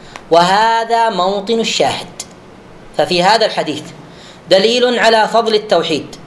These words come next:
وفضل الإتيان بالشهادتين، ودليل على عظيم ثوابها،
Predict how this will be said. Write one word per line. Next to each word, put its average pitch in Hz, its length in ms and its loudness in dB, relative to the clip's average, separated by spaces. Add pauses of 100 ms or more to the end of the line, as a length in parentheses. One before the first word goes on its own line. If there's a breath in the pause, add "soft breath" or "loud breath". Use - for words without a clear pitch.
(480 loud breath)
وفضل 226 380 4
الإتيان 226 520 2
بالشهادتين، 190 880 -2 (600 loud breath)
ودليل 226 640 2
على 233 200 2
عظيم 226 500 0
ثوابها، 196 640 0